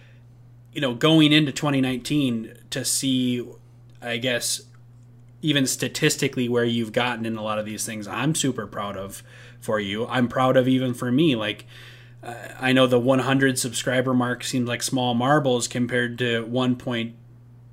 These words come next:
you know, five K subscribers, but for me, it's like, this was the start of something and, and the beginning of, of every, things are just gonna keep getting better the more that we remain consistent, the more that we develop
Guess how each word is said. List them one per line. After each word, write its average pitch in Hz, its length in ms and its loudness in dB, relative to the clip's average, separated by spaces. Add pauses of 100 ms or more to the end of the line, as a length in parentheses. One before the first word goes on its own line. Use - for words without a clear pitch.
(260)
you 135 100 -2
know, 101 140 -8
five 127 480 -2
K 123 500 -2 (280)
subscribers, 117 800 -2
but 120 220 -4
for 127 180 -2
me, 151 280 4
it's 120 180 -4
like, 120 300 -4 (400)
this 143 220 4
was 135 160 0
the 135 80 -4
start 147 400 4
of 131 100 -2
something 107 480 -6
and, 107 300 -8 (340)
and 117 380 -6
the 117 40 -4
beginning 123 520 0
of, 117 240 -6 (340)
of 117 80 -6
every, 131 180 0
things 151 320 0
are 139 80 2
just 135 240 -2
gonna 120 160 -4
keep 123 380 -4
getting 117 300 -6
better 113 320 -4
the 107 120 -8
more 113 280 -6
that 110 180 -8
we 110 400 -10
remain 110 360 -8
consistent, 120 640 -6
the 113 100 -8
more 117 240 -2
that 113 140 -10
we 117 120 -6
develop 113 540 -6